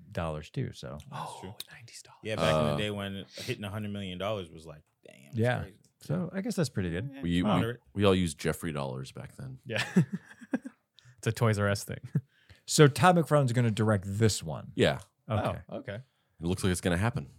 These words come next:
Speaker 2: You wanna
Speaker 1: All right.
Speaker 2: see it?
Speaker 4: Yeah.
Speaker 2: You, Tyler?
Speaker 3: Yeah, absolutely. I'm all, I'm always for Spawn. Make it a, make it a
Speaker 2: Who, who
Speaker 3: female,
Speaker 2: would
Speaker 3: though.
Speaker 2: be it? Oh,
Speaker 3: Make it a female.
Speaker 2: I was gonna say, you wanna see
Speaker 3: Uh,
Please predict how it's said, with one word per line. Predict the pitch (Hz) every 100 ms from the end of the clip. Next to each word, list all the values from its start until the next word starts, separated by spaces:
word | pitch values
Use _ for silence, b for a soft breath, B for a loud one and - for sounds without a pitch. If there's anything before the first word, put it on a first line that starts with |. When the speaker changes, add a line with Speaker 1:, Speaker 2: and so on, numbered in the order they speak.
| _
Speaker 2:
You | 151
wanna | 226
Speaker 1:
All |
right. | 233
Speaker 2:
see | 147
it? | 185 _ _
Speaker 4:
Yeah. | 160 123 - _ _
Speaker 2:
You, | 123 143
Tyler? | 147 156 180 - _ _ _ _
Speaker 3:
Yeah, | 117 151
absolutely. | 135 175 - 117 143 101
I'm | 127
all, | 120 113
I'm | 139 156
always | 135 139 135 120 104
for | - 110 101 98
Spawn. | 95 - 87 80 117 - _ _ _ _ _
Make | 165 208
it | 196
a, | 156
make | 170 175
it |
a |
Speaker 2:
Who, | 139
who |
Speaker 3:
female, | - 165 135
Speaker 2:
would | 113
Speaker 3:
though. | 117
Speaker 2:
be | 131
it? | 110 90 - _ _ -
Oh, | 101 85 - - _
Speaker 3:
Make | 123 107
it |
a | 95
female. | 82 -
Speaker 2:
I |
was | 98
gonna | 87
say, | - 80 78 78
you | -
wanna | 98
see |
Speaker 3:
Uh, | 139 131 123 117